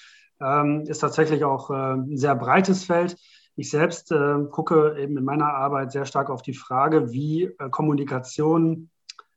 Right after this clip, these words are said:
äh, eingesetzt werden kann, welchen Beitrag sie leisten kann, um Menschen in Richtung einer nachhaltigen Entwicklung hin zu unterstützen. Also wie kann Kommunikation helfen, dass Menschen einen nachhaltigeren Lebensstil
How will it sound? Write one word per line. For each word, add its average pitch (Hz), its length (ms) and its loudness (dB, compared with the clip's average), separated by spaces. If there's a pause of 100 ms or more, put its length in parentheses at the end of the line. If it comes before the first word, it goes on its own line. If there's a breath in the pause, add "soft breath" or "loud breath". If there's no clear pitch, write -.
(100)
äh, 131 60 -12
eingesetzt 165 840 2
werden 160 200 2
kann, 160 260 0
welchen 123 220 -6
Beitrag 165 400 -2
sie 135 120 -6
leisten 147 420 -4
kann, 147 400 -6 (400 soft breath)
um 165 360 0
Menschen 156 840 -2
in 135 140 -6
Richtung 143 400 -4
einer 131 200 -6
nachhaltigen 135 640 2
Entwicklung 131 500 -2
hin 131 180 -4
zu 131 120 -10
unterstützen. 127 600 -8
Also 113 200 -20
wie 143 300 -6
kann 135 220 -8
Kommunikation 127 600 -4
helfen, 127 280 -8
dass 123 100 -10
Menschen 127 280 -8
einen 117 80 -10
nachhaltigeren 120 580 -8
Lebensstil 127 720 -4